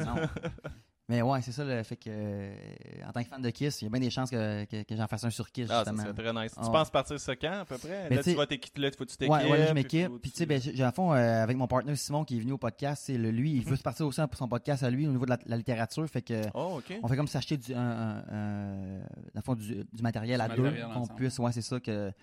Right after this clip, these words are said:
Speaker 1: le partager, là. Le, moi, la seule condition, j'ai dit à Simon, c'est si on achète ça à deux, tu ne touches jamais à la console.
Speaker 2: <laughs>
Speaker 1: J-, jamais tu touches à cette petite console-là. Tu connais Simon, là ? Simon, il est gauche, là.
Speaker 2: Ben oui, ben oui, ben
Speaker 1: C'est
Speaker 2: oui.
Speaker 1: c'est sûr que, genre, le micro aurait déjà, aurait déjà tombé, le verre aurait déjà tombé, euh,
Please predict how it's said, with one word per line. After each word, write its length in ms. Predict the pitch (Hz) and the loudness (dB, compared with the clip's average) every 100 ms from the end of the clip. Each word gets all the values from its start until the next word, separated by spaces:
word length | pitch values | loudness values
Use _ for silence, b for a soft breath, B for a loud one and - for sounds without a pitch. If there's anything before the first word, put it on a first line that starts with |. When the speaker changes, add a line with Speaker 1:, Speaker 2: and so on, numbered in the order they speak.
| B B | B B
Speaker 1:
le 100 | 117 | 0
partager, 540 | 120 - 113 110 127 | 0 2 0 0 -2
là. 180 | 160 165 147 | -4 -6 -2
Le, 160 | 117 | 0
moi, 140 | 123 143 | 4 2
la 40 | |
seule 140 | 156 143 | 2 0
condition, 340 | 143 123 156 | 0 0 -2
j'ai 220 | 127 123 | 0 0
dit 80 | 120 | 0
à 80 | 135 | -2
Simon, 280 | - 135 139 | 0 -2 -2
c'est 220 | - 107 b b b _ | -2 -8 b b b _
si 120 | - | -2
on 60 | 170 | 0
achète 220 | 139 139 | 0 -2
ça 120 | 147 | 0
à 80 | 131 | 0
deux, 140 | 139 | 0
tu 100 | 156 | -2
ne 60 | 127 | -4
touches 160 | - 123 | 0 -2
jamais 380 | 117 120 123 123 | 2 0 0 -2
à 20 | |
la 100 | 107 | -4
console. 480 | - 101 - 101 101 113 | -6 -10 -8 -10 -10 -16
Speaker 2:
<laughs> 140 | - - | -20 -6
Speaker 1:
J-, 260 | 113 113 | -4 -2
jamais 460 | 123 139 135 139 139 | 4 6 6 4 2
tu 120 | - | -2
touches 200 | - 123 | -2 0
à 80 | 104 | 0
cette 200 | - 110 | -2 -4
petite 140 | - - | -6 -6
console-là. 440 | 120 110 110 110 | -4 -2 -2 -2
Tu 60 | 117 | -4
connais 180 | 110 113 | -2 -2
Simon, 340 | - 123 156 | -2 -4 -2
là ? 140 | 170 151 | -2 -4
Simon, 180 | 127 | 0
il 140 | 127 110 | 0 0
est 60 | |
gauche, 420 | 107 127 147 131 135 | 2 2 2 -2 -4
là. 260 | 131 113 101 143 | -2 -2 -4 4
Speaker 2:
Ben 140 | 160 | 6
oui, 260 | 180 175 127 | 8 6 4
ben 180 | 127 147 | 6 6
oui, 120 | 151 | 6
ben 80 | 131 | 2
Speaker 1:
C'est 60 | 143 | 2
Speaker 2:
oui. 160 | 131 123 b b | -2 -8 b b
Speaker 1:
c'est 120 | - | -6
sûr 220 | 107 143 | 0 2
que, 120 | 135 117 | 2 4
genre, 120 | 123 | 6
le 60 | |
micro 200 | 123 120 | 4 2
aurait 140 | 131 131 | -2 -4
déjà, 240 | 117 113 | -2 0
aurait 100 | 107 | 0
déjà 140 | 113 120 | 0 -2
tombé, 400 | 113 110 113 135 | 0 -2 0 0
le 80 | 120 | 2
verre 340 | 123 123 117 | 4 4 2
aurait 100 | 107 | 0
déjà 120 | 107 110 | 0 0
tombé, 600 | 107 107 107 123 131 120 | 2 2 4 4 4 4
euh, 320 | 110 107 | 4 2